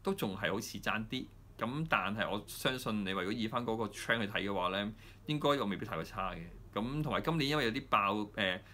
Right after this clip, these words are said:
啲爆嘅地方就係話嗰兩，嗰四，嗰四套戲呢，即係最賣咗四套戲呢，其實都唔係啲咩好，即係原，原先啊，唔係啲咩好，好，即係第一個，即係呢個黑馬 feel 啊，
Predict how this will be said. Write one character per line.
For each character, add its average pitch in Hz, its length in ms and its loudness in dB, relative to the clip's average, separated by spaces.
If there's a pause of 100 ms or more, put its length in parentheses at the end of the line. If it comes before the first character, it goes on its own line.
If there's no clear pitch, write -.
(140)
啲 156 120 2
爆 104 160 6
嘅 104 40 4
地 101 60 0
方 123 140 0
就 120 100 -2
係 87 140 2
話 85 260 0 (380)
嗰 139 120 6
兩， 113 260 4
嗰 123 180 0
四， 139 100 -2
嗰 123 220 -2
四 120 120 -2
套 107 180 2
戲 101 140 4
呢， 107 240 0
即 135 100 -2
係 - 40 -2
最 117 140 0
賣 95 140 2
咗 101 140 0
四 107 100 -4
套 98 160 -2
戲 95 80 0
呢， 101 300 0
其 98 80 -6
實 104 120 -6
都 131 140 -2
唔 123 80 -2
係 82 120 -2
啲 117 220 -2
咩 110 160 2
好， 98 40 -4 (360)
即 - 140 2
係 - 60 -6
原， 104 220 -2
原 87 180 -6
先 113 200 -4
啊， 98 180 0 (340)
唔 104 80 -4
係 101 80 2
啲 131 200 0
咩 120 160 2
好， 107 80 -2 (140)
好， - 140 -6 (360)
即 147 100 0
係 120 60 0
第 101 60 2
一 101 60 6
個， 113 140 2 (200)
即 160 100 2
係 139 280 2
呢 156 80 4
個 127 60 0
黑 131 140 4
馬 98 300 0
feel 113 180 0
啊， 98 160 2